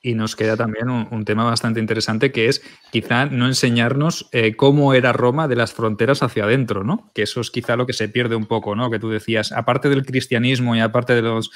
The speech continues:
de los bárbaros, ¿cómo era esa Roma, no? Que eso es lo que yo pienso que tú has sabido captar muy bien con, con tu podcast,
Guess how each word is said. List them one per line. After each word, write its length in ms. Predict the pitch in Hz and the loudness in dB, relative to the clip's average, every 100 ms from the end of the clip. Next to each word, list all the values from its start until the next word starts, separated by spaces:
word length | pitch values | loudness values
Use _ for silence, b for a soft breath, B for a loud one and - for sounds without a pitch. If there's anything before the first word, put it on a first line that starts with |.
| B B | B B
de 160 | - 117 | -2 0
los 220 | 113 110 | 0 2
bárbaros, 480 | 113 123 143 208 - b _ | 2 2 2 0 -4 b _
¿cómo 400 | - 160 151 127 | 0 4 6 6
era 260 | 117 113 107 | 4 4 2
esa 200 | 107 110 | 0 -2
Roma, 320 | 107 110 104 | -2 -2 -2
no? 180 | 101 120 | -2 -2
Que 80 | 139 | -2
eso 120 | - | -2
es 60 | 127 | -2
lo 100 | 123 | -2
que 80 | 113 | 0
yo 160 | 113 | -2
pienso 300 | 113 120 135 | -2 -4 -4
que 100 | 120 | -4
tú 260 | 107 127 120 | -4 0 2
has 100 | 113 | 2
sabido 300 | 117 113 113 | 0 0 0
captar 360 | 110 107 113 110 | -2 -4 -4 -2
muy 160 | 110 | -2
bien 160 | 107 110 | 0 -2
con, 520 | 113 110 104 104 104 | -2 -4 -2 -4 -6
con 200 | 107 107 | -6 -6
tu 120 | 101 | -4
podcast, 460 | 107 107 - 147 | -4 -4 -2 -4